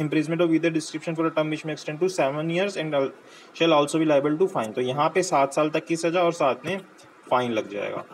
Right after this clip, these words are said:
तो बस ये इतनी सी है, इसमें इतनी ही बात जाननी जरूरी है, इससे ज़्यादा कुछ है नहीं इस section में, ठीक है। फ़ोर सिक्सटी सेवन के अलावा अगर आप, फ़ोर सिक्सटी सेवन के अलावा अगर आप किसी चीज़ के लिए possess कर रहे हो, make कर रहे हो, तो फिर आपके ऊपर ये वाला section लग जाएगा, ख़त्म बात।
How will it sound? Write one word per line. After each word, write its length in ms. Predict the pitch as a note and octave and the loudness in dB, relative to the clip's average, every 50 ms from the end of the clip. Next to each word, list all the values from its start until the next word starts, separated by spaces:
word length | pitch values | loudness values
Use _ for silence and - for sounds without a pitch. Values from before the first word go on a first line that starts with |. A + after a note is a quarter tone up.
| - - - | -20 -14 -8
तो 60 | - C3+ | -4 -2
बस 180 | D3+ D#3 - D#3+ | -2 0 2 2
ये 80 | D#3 | 2
इतनी 280 | D#3 D#3 D#3 D#3 D#3 D#3 | 2 0 -2 -4 -4 -4
सी 160 | - - E3 | -2 0 2
है, 80 | E3 E3 | 4 2
इसमें 200 | D#3+ E3 D#3 C#3+ | 2 0 -4 -6
इतनी 200 | - - D3 D#3 | -4 -4 -2 -2
ही 80 | D#3+ | 2
बात 200 | D3 D3 C#3+ C3+ | 2 4 2 2
जाननी 300 | C3+ C#3 C3+ C3 C#3 C#3+ | 2 0 -2 -2 -2 -4
जरूरी 320 | C3 C3 C3 B2+ B2+ C3 C#3+ | -2 -2 0 0 0 0 0
है, 60 | D3+ | -2
इससे 180 | C#3+ - D3 | -2 -2 -2
ज़्यादा 200 | C3+ C3 B2+ B2+ | 0 2 2 2
कुछ 180 | B2+ D3 C3+ - - | 2 0 -2 -6 -4
है 120 | B2 A#2 | -4 -4
नहीं 120 | A2+ G#2 G2+ | -4 -6 -10
इस 80 | G2 | -12
section 300 | - - - - - G#2 | -12 -14 -14 -12 -12 -12
में, 180 | G2+ G2+ G2 F#2+ - - - - - - - - - - - - - - - | -12 -12 -14 -14 -16 -18 -20 -20 -20 -20 -20 -20 -20 -20 -20 -20 -16 -8 -2
ठीक 100 | D3+ D#3+ | 0 0
है। 60 | F3+ | 2
फ़ोर 240 | F3 F3 F3 F3+ F#3 | 4 4 4 4 4
सिक्सटी 280 | F3 F#3 F3+ - - F#3 | 4 0 -4 -4 -4 -2
सेवन 300 | - F#3+ E3+ E3+ E3+ E3+ | 0 2 2 2 2 0
के 80 | F3+ | 2
अलावा 160 | F#3 F3+ F3 | 2 4 4
अगर 140 | E3+ F3+ F3 | 4 4 4
आप, 160 | F3 E3+ E3+ - C3 - - - - - - | 2 2 0 -2 -6 -6 -8 -12 -10 -2 2
फ़ोर 160 | E3+ F3 F3 | 2 2 2
सिक्सटी 240 | F3 E3+ - - F3+ | 2 -2 -4 -4 0
सेवन 260 | E3 F3 E3+ E3+ E3+ | 2 2 2 2 2
के 80 | F3+ | 2
अलावा 320 | F3 E3+ D#3+ D3 D3+ E3 F3 | 2 4 4 4 4 4 4
अगर 160 | F3 F3 F3 | 4 6 4
आप 120 | E3+ E3+ | 4 2
किसी 140 | - E3+ E3 | 0 -2 -2
चीज़ 220 | D#3+ E3 F3 E3 - | 0 0 -2 0 0
के 60 | - | 2
लिए 100 | E3+ F3 | 0 2
possess 300 | E3+ D#3+ D#3 D#3+ D#3 - | 2 2 0 0 0 -2
कर 120 | - E3 C#3+ | -2 -2 -2
रहे 100 | D#3 D#3+ | -2 -2
हो, 60 | D3+ | -2
make 180 | D3 D3 D3 - | -2 -4 -4 -2
कर 80 | - D3 | 0 0
रहे 80 | C#3 | 0
हो, 40 | D#3+ | 0
तो 100 | D3+ E3+ | 0 0
फिर 100 | D#3+ E3 | 2 2
आपके 240 | D3+ C#3+ C#3 - D3+ | 2 2 0 -2 -8
ऊपर 180 | D3+ - F3 E3 | -4 -2 0 2
ये 100 | D#3+ D3 | 2 4
वाला 180 | C#3 B2 B2+ | 4 2 2
section 280 | B2 B2+ G#2+ - - G#2 | 0 -2 -6 -10 -10 -12
लग 180 | G2 G2 F#2+ | -12 -12 -12
जाएगा, 160 | F#2+ F#2+ - G2+ - - | -10 -8 -8 -6 -4 -4
ख़त्म 240 | C3 A#2+ A2+ G2+ | -4 -4 -4 -6
बात। 140 | G2 F#2 F2 | -6 -10 -10